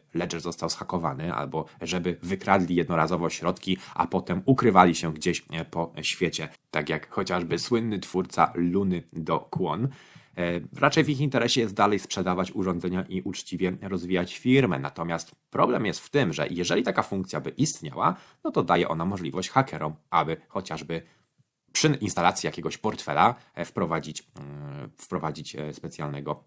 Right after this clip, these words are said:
e, trojana, buga, e, do, do tego, e, portfela. Także sam Ledger automatycznie zassa nam te, e, klucze, e, prywatne. Nagle po roku okazuje się, że jednak taka możliwość istnieje i Ledger o niej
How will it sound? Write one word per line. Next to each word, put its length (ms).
e, 120
trojana, 500
buga, 400
e, 400
do, 360
do 120
tego, 380
e, 140
portfela. 580
Także 500
sam 360
Ledger 320
automatycznie 540
zassa 380
nam 160
te, 140
e, 100
klucze, 400
e, 80
prywatne. 560
Nagle 360
po 240
roku 360
okazuje 440
się, 220
że 160
jednak 380
taka 360
możliwość 800
istnieje 680
i 60
Ledger 260
o 120
niej 340